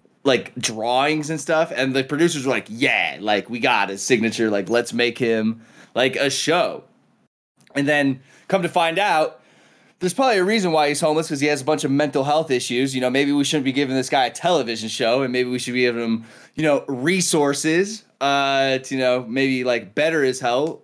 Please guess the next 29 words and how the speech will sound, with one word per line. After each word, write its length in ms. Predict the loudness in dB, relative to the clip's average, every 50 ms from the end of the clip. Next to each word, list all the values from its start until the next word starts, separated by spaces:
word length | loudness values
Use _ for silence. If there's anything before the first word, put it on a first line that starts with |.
| _
like, 400 | -2 0 0 0 0 -2 -8 -4
his 240 | 0 2 2 2 0
mind 380 | -4 -2 0 0 0 0 -2 -2
space, 280 | 0 0 0 0 0 -2
and 260 | -2 -2 -2 -2 -2
then 300 | 0 0 0 0 0 0
maybe 280 | 0 0 2 0 -2
try 280 | -2 -2 0 0 0 0
and 100 | 0 0
make 180 | -2 -2 -2 -2
him 140 | -4 -4
famous 480 | -2 -2 -2 0 0 -2 -2 -2 -2 -4
and 100 | -4 -6
stuff. 480 | -4 -2 0 0 0 0 -4 -6 -16 _ _ -20 -20 -20 -20 -20 -20 -20 -20 -20 -20 _ _ _ -4
Uh, 380 | -2 0 2 2 2 0 0
but 160 | 0 0 0 0
it 100 | 0 0
goes 360 | 0 2 2 2 2 0 -2
into, 220 | -6 -6 0 2 2
like, 200 | 2 2 0 -6 -12 -12 _ -20 -20 -20 _
all 280 | -4 0 2 2 2 2
the 100 | 0 -2
de-, 340 | -2 0 0 0 0 -2 -4 -2
like, 260 | 0 0 2 2 0
the 80 | -6 -4
depths 300 | 0 2 2 2 2 0
of 100 | 0 0
this 160 | -2 -4 -2
guy. 380 | -2 0 0 2 0 0 -2